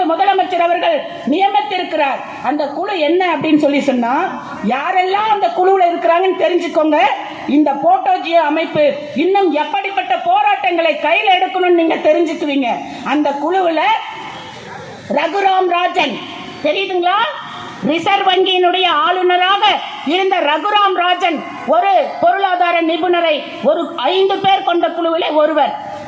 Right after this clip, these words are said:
எஸ்தர் டஃபோலா, ஜான் கிரே என்ற இருவரும் அமெரிக்காவிலே மிகப்பெரிய பொருளாதார நிபுணர்களாக, ஒரு பேராசிரியர்களாக பணிபுரியக்கூடியவர்கள். வறுமையையும் ஏழ்மையையும் ஒழிக்கக்கூடிய இடத்திலே அவர்களை பணியமர்த்தியிருக்கிறார்கள்.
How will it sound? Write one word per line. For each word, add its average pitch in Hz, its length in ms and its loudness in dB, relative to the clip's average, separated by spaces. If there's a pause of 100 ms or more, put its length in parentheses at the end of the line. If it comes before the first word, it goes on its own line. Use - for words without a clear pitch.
(160)
எஸ்தர் 320 500 0
டஃபோலா, 349 480 2 (1040)
ஜான் 359 360 0
கிரே 349 400 2 (460)
என்ற 330 300 0
இருவரும் 381 680 0
அமெரிக்காவிலே 339 760 0 (200)
மிகப்பெரிய 381 600 2
பொருளாதார 339 800 0 (180)
நிபுணர்களாக, 339 760 0 (360)
ஒரு 311 200 2
பேராசிரியர்களாக 349 960 2
பணிபுரியக்கூடியவர்கள். 311 1120 0 (340)
வறுமையையும் 370 760 0 (200)
ஏழ்மையையும் 339 920 2 (100)
ஒழிக்கக்கூடிய 370 640 0
இடத்திலே 381 360 0 (320)
அவர்களை 339 460 2
பணியமர்த்தியிருக்கிறார்கள். 311 1080 0